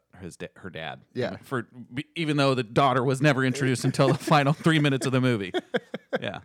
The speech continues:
Speaker 1: we'll talk about that. We'll put that in, Kyle.
Speaker 2: My dad. Uh, we got a lot planned for next year. Maybe a Punch Drunk Love,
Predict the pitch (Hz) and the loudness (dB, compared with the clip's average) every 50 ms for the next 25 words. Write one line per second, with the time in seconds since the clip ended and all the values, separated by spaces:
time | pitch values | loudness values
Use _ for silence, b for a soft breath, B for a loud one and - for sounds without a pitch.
0 | - _ - 135 - - 107 98 - - 85 - - - - - - - - 120 | -18 _ -16 -10 -4 -2 -2 -2 -2 -8 -10 -10 -10 -12 -14 -14 -14 -8 -8 -8
1 | - - - - - 85 82 85 82 - - 76 67 117 123 131 131 127 127 131 | -6 -6 -8 -6 -6 -8 -8 -8 -10 -10 -12 -6 -4 -4 -2 -2 -2 -2 -2 -2
2 | 131 120 127 156 180 190 185 190 190 180 175 170 170 165 160 160 151 143 139 135 | -2 0 0 2 2 4 2 2 2 4 4 4 6 6 6 4 4 6 4 4
3 | 127 123 117 113 107 98 98 92 104 113 113 107 117 135 143 147 147 147 143 147 | 4 4 2 2 2 0 0 -2 -2 -4 -4 -4 -4 -4 -2 0 0 2 2 2
4 | 151 151 147 - 170 156 156 156 143 - 156 147 147 - - 156 151 147 143 143 | 2 0 0 -4 -4 -2 -2 -4 -6 -6 -6 -6 -6 -6 -4 -2 0 0 0 0
5 | 131 139 147 160 160 156 160 147 123 - 165 160 160 143 - - - 160 156 147 | -2 -2 -2 -2 0 0 0 0 0 -2 -4 -4 -4 -6 -8 -4 -2 -2 -2 -2
6 | - 139 151 160 160 156 143 147 - | -4 0 2 2 2 2 0 -6 -16